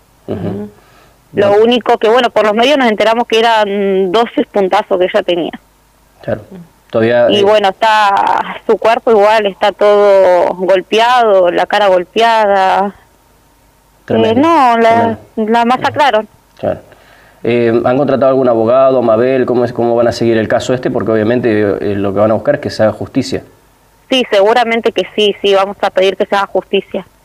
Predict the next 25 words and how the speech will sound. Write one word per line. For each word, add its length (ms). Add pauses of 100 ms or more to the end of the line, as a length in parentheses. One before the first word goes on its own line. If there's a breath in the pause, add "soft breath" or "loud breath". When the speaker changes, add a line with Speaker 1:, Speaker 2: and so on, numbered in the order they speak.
(120)
Speaker 1:
Ujú. 260 (880 loud breath)
Speaker 2:
Eh, 220
todavía 440
no, 180
porque 260
bueno, 200
estoy, 220
yo 180
estoy 100 (140)
tratando 380
de 60
contener 420
a 80
mi 180
mamá 300
más 160
que 140
nada, 340 (680 loud breath)
eh, 300
y 60
a 60
los 140
niños 440
también, 500
¿viste? 440